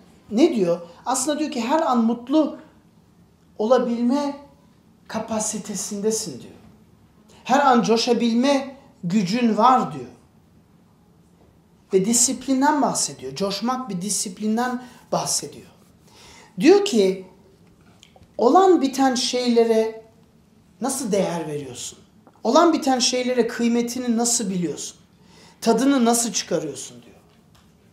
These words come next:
Coşmak bakın yaşadığınız şeyi almak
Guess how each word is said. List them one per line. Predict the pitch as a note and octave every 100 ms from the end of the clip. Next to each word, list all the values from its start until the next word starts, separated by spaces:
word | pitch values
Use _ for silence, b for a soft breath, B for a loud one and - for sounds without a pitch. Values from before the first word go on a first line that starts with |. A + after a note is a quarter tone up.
| _ _ _ _ _ _ B B B B -
Coşmak | A#3+ A#3+ C#4+ F4+ - B3
bakın | A#3+ G3 F3+ B -
yaşadığınız | A3 A#3 C4+ C4+ D#4+ F4+ -
şeyi | - D4+ C#4
almak | C4 C4 C#4 F#3+ B2 - -